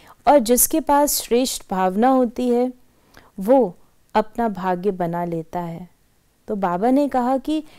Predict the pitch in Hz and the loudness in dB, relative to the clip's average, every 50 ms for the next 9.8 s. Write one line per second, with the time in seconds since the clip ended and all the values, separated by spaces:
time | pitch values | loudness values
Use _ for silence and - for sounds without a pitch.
0 | _ _ - - - - 269 302 320 294 - - 208 185 180 185 185 180 180 175 | _ _ -16 -8 -2 0 0 2 0 0 -4 -8 -10 -8 -6 -2 -2 -2 0 0
1 | 196 220 233 233 220 214 285 330 320 277 - _ _ _ _ _ _ _ _ _ | 2 2 2 2 2 4 2 2 2 0 -2 _ _ _ _ _ _ _ _ _
2 | - 233 320 311 - - 240 208 196 190 165 160 190 196 208 226 294 320 302 277 | -4 -2 0 0 2 2 2 0 0 -2 -4 -6 -2 0 2 4 4 4 4 2
3 | 254 233 - - - 202 190 180 170 160 165 _ _ _ _ _ _ _ _ _ | 0 0 -2 -4 -6 -6 -6 -6 -8 -10 -14 _ _ _ _ _ _ _ _ _
4 | - 214 220 220 - 240 240 196 185 180 180 180 180 190 214 233 233 226 - - | -4 -2 -2 -2 -2 -6 -8 -6 -4 -2 -2 -2 -2 -2 -2 -2 -2 -4 -4 -6
5 | - 180 185 180 - - - 185 160 156 - - 185 175 165 160 170 _ _ _ | -4 -4 -4 -6 -10 -14 -12 -12 -12 -12 -10 -10 -10 -10 -10 -12 -14 _ _ _
6 | _ _ _ _ _ _ _ - 208 208 233 220 247 269 262 262 285 294 269 226 | _ _ _ _ _ _ _ -4 -2 0 0 2 2 0 2 2 2 2 2 2
7 | 202 202 196 196 214 233 240 233 - 269 277 262 254 247 233 220 - 226 226 220 | 0 0 0 2 2 2 2 2 0 0 2 2 2 0 -2 -2 -2 -2 0 0
8 | 214 220 226 240 247 240 _ _ _ _ _ _ _ _ - 233 202 196 190 190 | 0 -2 -2 -4 -6 -10 _ _ _ _ _ _ _ _ -8 -6 -4 -2 -2 -2
9 | 208 208 - - 226 220 - - - - 208 202 208 214 220 226 | -2 -2 -2 -4 -4 -4 -6 -10 -10 -6 -4 -4 -2 -4 -4 -6